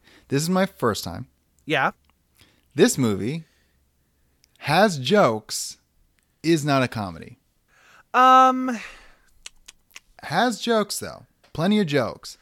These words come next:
Speaker 2: Yeah.
Speaker 1: But it's not a comedy. I've looked, I had such a polarizing, like,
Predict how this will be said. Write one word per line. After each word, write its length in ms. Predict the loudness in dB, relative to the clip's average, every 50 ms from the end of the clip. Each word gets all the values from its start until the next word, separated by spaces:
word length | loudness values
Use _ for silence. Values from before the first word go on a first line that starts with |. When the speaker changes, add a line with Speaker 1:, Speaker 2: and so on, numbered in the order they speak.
| _ _ _
Speaker 2:
Yeah. 360 | -4 0 2 4 4 4 2 2
Speaker 1:
But 440 | 0 2 2 2 0 0 -4 -8 _ _ _ _ _ _ _ _ _ -12 _
it's 240 | -6 -6 -4 -4 -4
not 180 | -2 -2 -2
a 40 | -2
comedy. 500 | -4 -6 -8 -6 -6 -8 -10 -14 -16 -12 -6
I've 180 | -4 -4 -2
looked, 240 | -2 -4 -4 -4 -10 -18 -20 _ -20 -20 _ _
I 200 | -2 0 2 2
had 180 | 2 0 -2 -4
such 240 | -6 -6 -4 -4
a 80 | -6 -6
polarizing, 1120 | -6 _ -8 -4 -4 -2 -2 0 0 0 0 0 -2 -2 -4 -4 -4 -4 -4 -6 -8 -12 -16 _ _ _ _ _ _ _ _ _ _ _ _ _ _ _ _ _ _ -10
like, 540 | -8 -6 -6 -6 -6 -8 -12 -18 _ -20